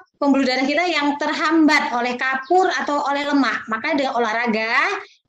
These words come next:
aliran darah kita akan menjadi lancar, sehingga jantung koroner itu akan di, eh,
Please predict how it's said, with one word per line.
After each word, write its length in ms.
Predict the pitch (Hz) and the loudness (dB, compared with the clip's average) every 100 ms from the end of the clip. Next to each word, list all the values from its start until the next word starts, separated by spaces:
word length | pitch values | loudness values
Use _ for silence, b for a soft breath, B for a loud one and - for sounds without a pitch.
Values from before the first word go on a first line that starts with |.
| _ 262 254 247 | _ -4 -2 0
aliran 260 | 269 277 262 | 2 2 2
darah 200 | 247 254 | 2 2
kita 200 | 277 311 320 320 - | 0 0 -2 -2 2
akan 160 | 269 | 4
menjadi 180 | 254 240 | 4 4
lancar, 420 | 247 254 247 208 196 | 2 0 0 0 -2
sehingga 400 | 190 214 269 302 | -2 0 0 0
jantung 320 | 226 226 240 | 0 2 2
koroner 340 | 240 233 247 247 | 0 0 0 0
itu 80 | 247 | 0
akan 320 | 240 247 240 | 0 0 0
di, 240 | 233 247 247 _ _ _ _ _ | 0 -2 -6 _ _ _ _ _
eh, 160 | 214 | -16